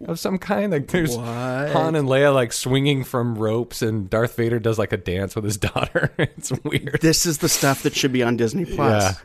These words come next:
Speaker 1: Yeah, exactly, exactly. So anyway, in the, so watch that, and also watch the YouTube, uh, Yesterworld. He did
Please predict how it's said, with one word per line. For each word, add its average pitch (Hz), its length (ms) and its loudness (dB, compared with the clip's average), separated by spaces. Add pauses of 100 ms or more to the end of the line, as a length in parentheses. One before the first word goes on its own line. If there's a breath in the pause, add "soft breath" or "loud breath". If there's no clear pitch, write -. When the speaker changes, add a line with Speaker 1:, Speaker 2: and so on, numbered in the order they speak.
(120)
Speaker 1:
Yeah, 113 120 -16
exactly, 87 760 -2
exactly. 80 640 -12
So - 280 2
anyway, 117 280 2 (100)
in 127 200 0
the, 117 480 2
so - 200 -2
watch 131 360 2
that, 151 200 2
and 123 120 -4
also 165 360 0
watch 120 540 -4
the 113 120 -6
YouTube, 113 720 -4 (400)
uh, 92 220 -8
Yesterworld. 139 960 -2 (180)
He - 160 -8
did 113 260 2